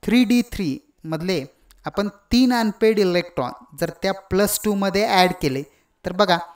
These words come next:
प्लस टूपासून प्लस फाईव्हपर्यंतचे सगळे ऑक्सिडेशन स्टेट. त्यामुळं व्हॅनेडियमचे ऑक्सिडेशन स्टेट आहेत प्लस टू, प्लस थ्री,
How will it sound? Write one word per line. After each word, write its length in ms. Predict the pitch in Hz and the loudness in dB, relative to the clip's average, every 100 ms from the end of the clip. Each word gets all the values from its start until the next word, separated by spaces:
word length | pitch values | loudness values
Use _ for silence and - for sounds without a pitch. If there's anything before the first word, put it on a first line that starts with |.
| _ _ - | _ _ 2
प्लस 280 | 220 220 - | 2 2 0
टूपासून 680 | 233 254 - - 180 208 214 - - | 0 0 -4 0 2 2 -4 -2 4
प्लस 260 | 196 196 - | 4 4 2
फाईव्हपर्यंतचे 800 | 185 180 180 165 143 135 - 175 - | 4 4 4 0 -2 -4 -8 -10 -10
सगळे 440 | - - 170 180 | -8 -4 0 2
ऑक्सिडेशन 600 | 180 143 - 156 151 - 170 | 0 -2 -6 -4 -4 -6 -10
स्टेट. 240 | - - _ _ - 147 - | -10 -14 _ _ -18 -8 -2
त्यामुळं 320 | 190 185 139 - _ _ _ _ _ _ _ - | 0 2 -2 -4 _ _ _ _ _ _ _ -4
व्हॅनेडियमचे 520 | 165 190 208 208 - 208 | 0 4 4 2 4 2
ऑक्सिडेशन 500 | - 202 190 208 196 | 2 0 0 0 -4
स्टेट 300 | - 185 170 | 0 0 0
आहेत 240 | 160 - _ _ _ _ - | -4 -10 _ _ _ _ 0
प्लस 240 | 202 214 - | 2 2 0
टू, 80 | 240 - _ _ _ _ _ _ _ | -6 -8 _ _ _ _ _ _ _
प्लस 260 | 185 196 - | 4 4 4
थ्री, 180 | 185 | -2